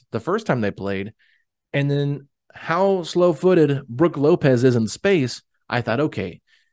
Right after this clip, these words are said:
we have a chance to win this game, especially if Tyrese is able to get going." And that's what he did. Twenty-seven points, fifteen assists, seven rebounds,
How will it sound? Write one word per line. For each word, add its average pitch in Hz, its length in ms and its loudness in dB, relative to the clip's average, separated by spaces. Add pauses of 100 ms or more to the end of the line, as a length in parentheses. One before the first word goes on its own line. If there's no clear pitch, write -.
(200)
we 156 100 2
have 190 200 2
a 175 40 2
chance 147 360 -4
to 123 60 -4
win 123 140 -2
this 123 140 -6
game, 127 200 -4
especially 127 420 -2
if 110 60 -4
Tyrese 117 360 -2
is 95 80 -8
able 110 180 0
to 104 80 -2
get 95 140 -8
going." 104 220 0
And 104 100 -2
that's 151 180 -2
what 120 120 -4
he 98 80 -6
did. 92 220 -8 (540)
Twenty-seven 214 520 2
points, 175 420 -2 (640)
fifteen 220 540 -2
assists, 135 480 -2 (200)
seven 202 640 0
rebounds, 156 600 0